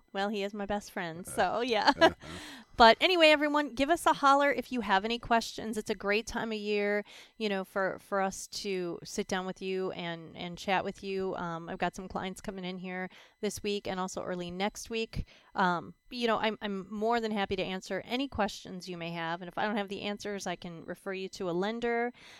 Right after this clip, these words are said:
Speaker 1: um, send you over to Brian, um, you know, and, and kinda go from there. But it's, there, there's lots of opportunities all over. And, um, you know,
Speaker 2: We're starting
Speaker 1: again
Speaker 2: to see lake homes pop up a little bit more now, which is, uh,
Speaker 1: Right, we
Speaker 2: very
Speaker 1: are.
Speaker 2: early in the year.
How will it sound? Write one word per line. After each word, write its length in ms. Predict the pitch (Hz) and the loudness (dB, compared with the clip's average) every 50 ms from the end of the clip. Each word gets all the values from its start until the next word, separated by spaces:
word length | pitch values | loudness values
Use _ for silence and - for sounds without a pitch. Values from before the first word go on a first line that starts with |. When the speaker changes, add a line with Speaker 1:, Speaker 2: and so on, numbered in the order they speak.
| - - - | -20 -14 -6
Speaker 1:
um, 420 | - 185 175 170 160 160 165 - 175 - _ _ | -4 -2 -2 -2 -4 -6 -10 -14 -18 -20 _ _
send 240 | - - - 202 190 | -8 -4 -4 -2 0
you 100 | 190 185 | 0 0
over 160 | 185 180 185 | 0 -2 -2
to 60 | 170 - | -6 -4
Brian, 760 | - 196 208 214 226 233 233 233 233 233 233 233 233 240 - - - _ _ _ - - | -2 0 0 2 0 0 0 -2 -2 -2 -4 -6 -8 -10 -12 -18 -20 _ _ _ -8 -6
um, 520 | 175 175 170 170 165 160 165 165 170 165 _ _ _ _ _ - - | -6 -4 -4 -4 -6 -8 -10 -14 -18 -20 _ _ _ _ _ -18 -16
you 160 | - - 214 | -10 -8 -6
know, 140 | 190 180 180 | -4 -4 -4
and, 100 | 185 180 | -4 -6
and 180 | - 185 185 185 | -6 -8 -10 -10
kinda 260 | - - 202 220 233 | -10 -8 -8 -8 -6
go 100 | - 208 | -6 -8
from 240 | - - 214 202 202 | -8 -8 -10 -8 -8
there. 380 | 220 302 359 254 165 160 160 _ _ | -8 -6 -6 -8 -8 -10 -12 _ _
But 100 | - 214 | -4 -2
it's, 300 | 214 214 - - - - - - | -2 -2 -4 -8 -18 -16 -12 -6
there, 200 | - 220 208 - | -4 -4 -4 -4
there's 200 | - - 233 220 | -4 -4 -4 0
lots 220 | 247 294 330 330 - | 2 2 2 2 2
of 80 | 262 | 0
opportunities 600 | 247 233 - 226 - - 254 247 226 196 185 175 - - | 0 0 0 -4 -6 -6 -6 -4 -2 -4 -4 -4 -2 0
all 180 | 196 214 214 202 | 0 2 2 2
over. 360 | 208 196 180 160 156 160 165 - - - - - _ _ - | 0 -2 -2 -4 -6 -6 -8 -12 -20 -20 -20 -20 _ _ -10
And, 400 | - 185 180 175 180 175 175 - - | -8 -6 -4 -4 -6 -6 -8 -8 -6
um, 440 | - 180 175 170 170 170 170 170 - _ _ _ _ _ _ _ | -6 -4 -4 -6 -6 -10 -12 -18 -20 _ _ _ _ _ _ _
you 140 | - 214 196 | -6 -2 0
know, 60 | 190 | 0
Speaker 2:
We're 60 | 190 - | 2 2
starting 180 | 214 226 214 196 | 2 2 2 2
Speaker 1:
again 60 | 185 | 0
Speaker 2:
to 60 | 165 | 0
see 180 | - - 185 147 | 0 2 2 2
lake 280 | 120 107 123 170 - | 2 2 2 0 0
homes 260 | - 294 269 131 95 | -2 -6 -4 -4 -6
pop 280 | - - 98 85 - - | -8 -4 -4 -4 -4 -4
up 140 | 80 - - | -10 -10 -8
a 20 | |
little 200 | 73 78 73 76 | -10 -8 -8 -8
bit 120 | - 76 - | -8 -10 -10
more 220 | 65 76 73 73 | -10 -10 -10 -8
now, 240 | 69 67 64 64 62 - | -8 -8 -8 -8 -10 -8
which 220 | 80 85 - - | -8 -8 -8 -8
is, 360 | 87 80 69 - - - - - | -8 -4 -2 -2 -2 -2 -4 -6
uh, 40 | 214 | -2
Speaker 1:
Right, 320 | 226 240 269 269 - - | 0 2 2 2 0 -2
we 100 | 202 202 | -2 -2
Speaker 2:
very 300 | 208 220 240 226 - - | 2 2 4 2 2 0
Speaker 1:
are. 20 | 78 | -2
Speaker 2:
early 300 | 80 82 71 69 71 69 | -4 -6 -8 -8 -10 -12
in 80 | 69 | -12
the 100 | 69 71 | -12 -12
year. 320 | 71 67 67 65 64 64 | -10 -10 -8 -10 -10 -12